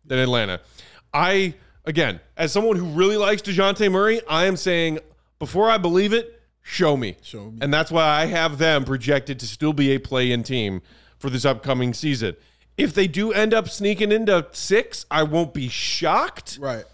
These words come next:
Speaker 1: But I don't believe it right now.
Speaker 2: I just don't. Go ahead, Will.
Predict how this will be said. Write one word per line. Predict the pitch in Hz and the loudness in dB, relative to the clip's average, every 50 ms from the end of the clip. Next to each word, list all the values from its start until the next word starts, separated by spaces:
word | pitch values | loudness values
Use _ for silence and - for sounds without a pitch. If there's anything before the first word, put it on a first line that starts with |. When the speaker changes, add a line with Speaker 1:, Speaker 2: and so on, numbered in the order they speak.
| _ _ - | _ _ -20
Speaker 1:
But | 160 135 175 175 165 156 151 - - - - - - - - - | -8 -2 0 2 2 2 0 -2 -6 -20 -20 -20 -20 -12 -4 0
I | 143 185 196 | 0 2 2
don't | 175 202 208 202 202 190 | 4 2 2 2 0 0
believe | 180 165 165 175 175 160 156 | 0 2 2 2 2 2 2
it | 160 160 - - - - | 0 -2 -4 -10 -14 -6
right | 120 131 135 131 131 117 | -2 -2 -2 -2 -4 -6
now. | 110 107 90 82 | -6 -6 -6 -6
Speaker 2:
I | 82 - - _ _ _ _ 113 | -8 -12 -16 _ _ _ _ _
just | 110 110 - | _ _ -20
don't. | 101 85 76 - _ _ _ _ _ _ _ _ _ - | -20 -20 -20 -20 _ _ _ _ _ _ _ _ _ -8
Go | 160 170 | -4 -2
ahead, | 165 139 117 | -2 -2 -2
Will. | 107 104 - | -4 -10 -14